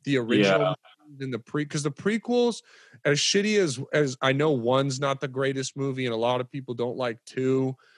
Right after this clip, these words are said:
Speaker 1: um, at least it paid homage to the original movies and didn't just shit on the original characters and mess
Speaker 2: Yeah.
Speaker 1: things up. It was more true to what
Speaker 2: Exactly,
Speaker 1: Star
Speaker 2: yeah.
Speaker 1: Wars was.
Speaker 2: I pr-, I definitely prefer, like,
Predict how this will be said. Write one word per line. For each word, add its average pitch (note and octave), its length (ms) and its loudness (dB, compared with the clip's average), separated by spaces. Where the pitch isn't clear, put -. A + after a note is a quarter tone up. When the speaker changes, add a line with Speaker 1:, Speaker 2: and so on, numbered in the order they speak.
Speaker 1:
um, A2+ 580 0
at D3+ 160 0
least E3 460 -2
it A3 260 0
paid D#3 360 2
homage B2+ 640 -2
to C3 80 -8
the A#2+ 140 -2
original A2+ 480 -2
movies A#2+ 600 0
and A#2 200 -6
didn't B2 280 -4
just B2+ 340 -6
shit C#3 340 -2
on B2+ 160 0
the A#2+ 140 -4
original A2 480 -4
characters A2 1000 0
and G#2 300 -4
mess A#2 220 0
Speaker 2:
Yeah. - 60 -8
Speaker 1:
things G#2+ 360 -4
up. G2+ 260 -2
It G#2 60 -4
was G#2 160 -8
more C3 220 0
true B2+ 400 -4
to A2+ 80 2
what G#2+ 140 6
Speaker 2:
Exactly, G#2 140 4
Speaker 1:
Star G2+ 160 -2
Speaker 2:
yeah. F#2 300 -2
Speaker 1:
Wars G2 220 -4
was. - 280 -18
Speaker 2:
I C3 220 6
pr-, - 120 0
I B2+ 160 6
definitely D3+ 380 6
prefer, B2+ 380 4
like, G2+ 460 4